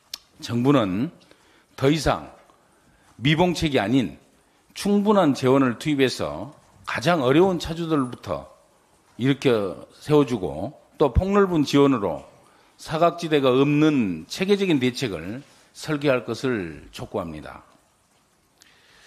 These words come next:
지난해 농업소득이 전년 대비 이십육점팔 퍼센트나 감소한 구백사십구만 원으로 집계가 되었습니다. 십 년 만에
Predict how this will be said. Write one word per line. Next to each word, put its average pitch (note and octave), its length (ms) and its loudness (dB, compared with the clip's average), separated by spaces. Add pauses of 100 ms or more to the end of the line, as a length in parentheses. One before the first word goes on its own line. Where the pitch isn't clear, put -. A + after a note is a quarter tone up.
(500)
지난해 D3+ 440 2
농업소득이 B2 920 0
전년 C3 380 2
대비 A2+ 640 -4
이십육점팔 C3 1400 -2
퍼센트나 C#3+ 460 0
감소한 G2+ 600 -6 (360)
구백사십구만 B2+ 1000 -2
원으로 A2+ 480 -2
집계가 G2 400 -8
되었습니다. D#2+ 600 -12 (1200)
십 - 180 -4
년 G3 200 4
만에 G#2 380 -2